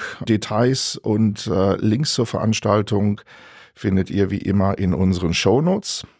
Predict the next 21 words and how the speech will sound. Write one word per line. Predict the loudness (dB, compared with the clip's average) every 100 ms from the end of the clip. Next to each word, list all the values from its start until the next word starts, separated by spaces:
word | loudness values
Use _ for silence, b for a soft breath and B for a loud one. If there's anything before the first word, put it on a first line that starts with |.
| b -6
Und | -2 0 0 -2
die | -6 -4 -4 -2 -4 -4
zweite | -6 -8 -4 0 0 2 -2
Veröffentlichung, | 0 0 0 0 0 0 2 2 2
beziehungsweise | 2 2 0 2 2 2 0
die | 2 0 0 B B B B
Veröffentlichung | 2 2 2 0 0 0 0
in | 2 2
dieser | 4 4
Rubrik | 4 4 4 2 0 -2
geht | 0 0 0
in | 0 2 2
Richtung | 2 0 -2 -2 2 4 4 2 -2 -2
der | 0 2
Landesbeauftragten | 2 2 2 0 0 -2 0 0 0 0
für | 0
den | 2 2
Datenschutz | 2 0 -2 -4 -6
und | -4
Informationsfreiheit | -2 0 2 0 2 0 0 0 0 0
Nordrhein-Westfalen, | 0 0 0 -2 -2 0 2 2 0